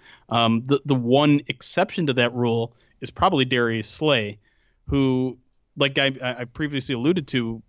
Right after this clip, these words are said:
not having his greatest season right now. Not that he's awful,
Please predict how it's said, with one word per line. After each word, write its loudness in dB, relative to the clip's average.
not 0
having 0
his -6
greatest -2
season -2
right -2
now. -2
Not 2
that 4
he's 0
awful, 0